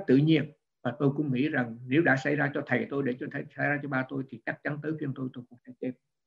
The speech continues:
Thì khi mà ông thiền sư ông nói một cách một vui vẻ tự nhiên như vậy thì có một cái cô, cái cô mà, cái cô mà hỏi cái câu đó,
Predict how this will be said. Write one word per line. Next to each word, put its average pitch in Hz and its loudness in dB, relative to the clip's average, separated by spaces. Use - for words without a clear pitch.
Thì 143 6
khi 196 12
mà 160 6
ông 156 2
thiền 135 6
sư 170 6
ông 165 8
nói 175 6
một - 0
cách - 0
một 127 -2
vui 165 6
vẻ 147 4
tự 127 2
nhiên 156 4
như 156 4
vậy 120 -2
thì 127 -2
có 147 0
một 143 0
cái 151 -4
cô, 139 0
cái 175 0
cô 175 10
mà, 127 4
cái 160 0
cô 147 6
mà 139 2
hỏi 120 0
cái - -8
câu 139 -2
đó, 143 -12